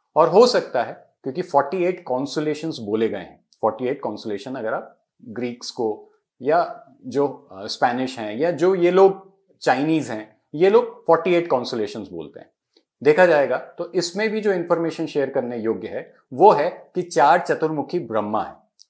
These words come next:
और चवालीस जो हमारे देवता हैं ना, वही चवालीस कॉन्स्टलेशंस हैं, पर पूरा डेटा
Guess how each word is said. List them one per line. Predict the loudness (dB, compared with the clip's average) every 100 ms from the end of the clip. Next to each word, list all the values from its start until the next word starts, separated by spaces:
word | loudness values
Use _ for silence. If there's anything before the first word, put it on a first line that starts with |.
| _
और | 2 2 4
चवालीस | 4 6 6 6 4 2
जो | -2
हमारे | 0 0 -2
देवता | 0 -2 0 -2
हैं | -2
ना, | -6
वही | -4 -4 -4
चवालीस | -4 -4 -2 -4 -6
कॉन्स्टलेशंस | -6 -6 -4 -4 -6 -14 -18
हैं, | -6
पर | -6
पूरा | -4 -4 2 2
डेटा | 2 -2 -2 -4 -4 -16